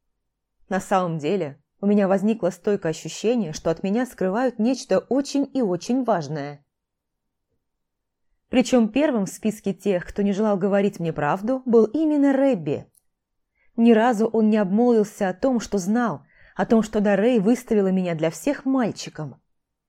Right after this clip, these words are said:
Как и о том, что поддерживал связь с бывшей нитью Императора.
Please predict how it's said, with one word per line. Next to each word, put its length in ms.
Как 260
и 20
о 100
том, 280
что 180
поддерживал 640
связь 460
с 20
бывшей 440
нитью 360
Императора. 680